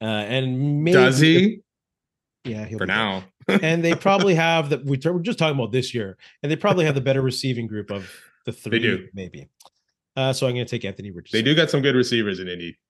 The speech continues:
Speaker 2: uh, with Pittman and Pierce and all that compared to the
Speaker 1: Yeah.
Speaker 2: some of these other teams. So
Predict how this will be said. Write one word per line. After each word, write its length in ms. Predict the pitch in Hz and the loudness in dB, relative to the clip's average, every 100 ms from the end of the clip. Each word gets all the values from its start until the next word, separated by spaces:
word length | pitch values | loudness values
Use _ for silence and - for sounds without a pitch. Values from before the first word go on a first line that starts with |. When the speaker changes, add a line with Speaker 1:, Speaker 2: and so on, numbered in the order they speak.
| _ 85 | _ -10
Speaker 2:
uh, 400 | 87 87 85 85 | -8 -6 -6 -4
with 180 | 92 113 | -4 -2
Pittman 300 | 107 101 98 | -2 -2 -4
and 100 | 95 | -2
Pierce 320 | 101 101 98 | -2 -2 -4
and 80 | 92 | -8
all 120 | 90 | -6
that 260 | 90 92 - | -6 -8 -12
compared 300 | 85 92 87 | -10 -8 -8
to 60 | 107 | -6
the 60 | |
Speaker 1:
Yeah. 60 | 147 | -6
Speaker 2:
some 80 | 98 | -4
of 60 | 90 | -6
these 120 | 85 | -6
other 160 | 87 | -8
teams. 320 | 85 87 85 - | -10 -12 -12 -14
So 240 | 82 | -16